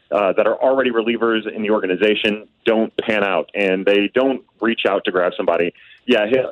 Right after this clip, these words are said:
he'll be, I, again, I, I know a little bit about the young man. I know a little bit, uh, about his personality, about his makeup. He, he's not gonna shy down from that moment. I, I would imagine that, uh, much like with Palante and, and Ryan Helsley before him, 'cause they're all kind of a similar type pitcher in a lot of ways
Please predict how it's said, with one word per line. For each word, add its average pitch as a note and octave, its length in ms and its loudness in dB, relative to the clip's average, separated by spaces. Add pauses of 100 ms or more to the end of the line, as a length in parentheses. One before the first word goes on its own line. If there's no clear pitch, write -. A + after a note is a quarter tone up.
(140)
he'll F3 160 2
be, D3 300 0 (320)
I, B2+ 140 0
again, C3 280 0
I, B2 180 0
I A#2 120 0
know C3 200 4
a A#2 60 2
little C#3 180 4
bit C3 100 2
about A#2+ 180 0
the A#2 80 -20
young G#2 180 0
man. G#2 340 0
I F#2+ 120 -4
know G2+ 160 2
a - 20 0
little A2 220 2
bit, G#2+ 260 0
uh, F#2+ 280 2 (340)
about A2 180 2
his G2+ 140 -2
personality, A2 540 0
about F#2+ 180 0
his F2 120 -8
makeup. F#2 440 0 (240)
He, A#2+ 240 -2
he's B2+ 160 2
not C#3+ 200 0
gonna B2+ 140 0
shy A2 280 0
down G#2 200 0
from F#2+ 140 -14
that F#2 160 -4
moment. E2 280 -4
I, G2 160 -2
I A2 120 0
would A#2 140 0
imagine G#2+ 400 -4
that, F#2+ 260 -2
uh, F#2 240 2 (260)
much C#3 180 0
like C3 140 -4
with A#2+ 120 -6
Palante F#2+ 680 0 (320)
and, A#2 280 -2
and A2 240 -2
Ryan A2+ 220 0
Helsley G#2+ 260 -2
before A2+ 360 -4
him, A2+ 60 -20
'cause G2+ 100 -14
they're F#2+ 100 2
all G2+ 80 2
kind A2 160 -2
of F#2 80 0
a F2+ 60 0 (200)
similar A2+ 300 2
type - 400 -4
pitcher B2+ 380 -2
in - 120 -8
a A2 60 4
lot A2+ 200 2
of A2+ 60 2
ways A2+ 280 2